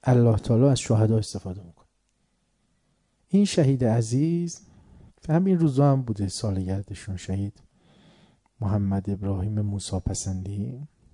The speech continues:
یکی از همون شهداست که حالا به حسب اون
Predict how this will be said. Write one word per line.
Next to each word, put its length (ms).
یکی 300
از 180
همون 260
شهداست 680
که 80
حالا 160
به 120
حسب 400
اون 240